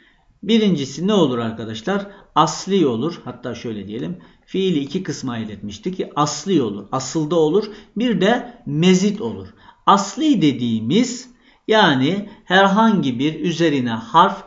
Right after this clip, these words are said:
eklenmeden oluşan fiillerdir. Bunu da iki kısma ayırıyoruz asli fiili. Bir,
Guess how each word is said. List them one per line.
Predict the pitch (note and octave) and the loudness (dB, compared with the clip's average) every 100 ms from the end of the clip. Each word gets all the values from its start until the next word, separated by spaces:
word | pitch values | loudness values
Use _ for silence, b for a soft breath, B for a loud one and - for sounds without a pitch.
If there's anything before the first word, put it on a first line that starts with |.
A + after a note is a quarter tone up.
| _ | _
eklenmeden | E3 F3 - E3+ G3+ F#3 C3+ A2 G#2 C#3 G3 G3+ F3+ | -4 -4 -10 0 2 2 0 -4 -2 -2 0 -2 2
oluşan | F3 C#3 - G3+ G3 | 2 2 -2 -2 -2
fiillerdir. | - D#3 D3+ C3+ C#3 C3+ G2 F#2+ - b b - | 0 0 2 2 2 0 -2 -10 -16 b b 0
Bunu | B3 C4 | 2 4
da | G#3+ | 2
iki | G3+ C4 | 2 -2
kısma | - E3+ D3 B2+ | -2 -4 -4 -4
ayırıyoruz | A2 G#2 G#2 A#2 - | -4 -6 -8 -8 -6
asli | B2+ C3 - E3 D3 | -6 -6 -4 0 0
fiili. | - A2+ G#2+ E3 F#3 B B - | -2 -6 -4 -4 -6 B B -2
Bir, | A#3 C4+ | 2 2